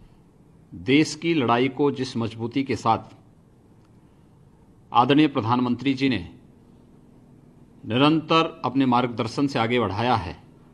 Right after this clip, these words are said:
आज भारत पूरी दुनिया के लिए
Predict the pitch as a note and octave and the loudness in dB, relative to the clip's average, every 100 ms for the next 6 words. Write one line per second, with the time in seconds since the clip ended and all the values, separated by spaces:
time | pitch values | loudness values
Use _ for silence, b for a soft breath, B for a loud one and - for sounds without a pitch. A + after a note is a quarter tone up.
0 | - - - - - - - - - - | -20 -20 -20 -20 -20 -20 -20 -20 -20 -4
1 | B2+ C3 C3 - G#2+ A2+ C3 D3 C#3+ - | 2 2 2 -6 -4 -2 0 -2 -6 -20
2 | - - - - - - - - - - | -20 -20 -20 -20 -20 -20 -20 -20 -20 -20
3 | - - C3+ C3 A2+ B2 C3+ D3 C#3 C#3+ | -20 -6 0 2 2 2 4 2 2 0
4 | B2 F2 | 0 -2